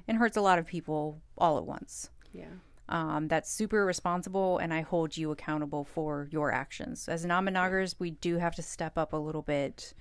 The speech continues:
Speaker 1: and for now, educate and do a little better. We have to be a little
Speaker 2: Yeah.
Speaker 1: better 'cause we're getting judged.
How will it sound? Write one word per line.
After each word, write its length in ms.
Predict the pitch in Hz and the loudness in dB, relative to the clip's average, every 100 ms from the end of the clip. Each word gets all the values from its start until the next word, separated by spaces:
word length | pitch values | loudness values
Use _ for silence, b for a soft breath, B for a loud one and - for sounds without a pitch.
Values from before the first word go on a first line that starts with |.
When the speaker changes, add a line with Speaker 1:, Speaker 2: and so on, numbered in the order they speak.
| B B B B B B | B B B B B B
Speaker 1:
and 460 | 165 151 151 147 | -4 -2 -2 -2
for 140 | - 190 | 0 2
now, 400 | 185 240 196 175 | 6 6 4 4
educate 880 | 180 185 175 - 160 143 - - - - - | 2 2 0 -2 -2 -4 -8 -12 -14 -20 -10
and 380 | 170 165 156 151 | -4 -2 -2 -2
do 180 | 175 214 | 0 2
a 40 | |
little 240 | 240 233 233 | 4 4 4
better. 280 | 175 190 139 | 2 0 0
We 120 | 165 | 0
have 80 | 196 | 0
to 80 | |
be 100 | 226 | 2
a 60 | 247 | 2
little 160 | 233 233 | 4 6
Speaker 2:
Yeah. 40 | |
Speaker 1:
better 200 | 190 180 | 6 6
'cause 160 | 175 165 | 2 -2
we're 100 | 170 | -2
getting 240 | 160 160 | 0 0
judged. 440 | 151 123 - - | -2 -4 -4 -12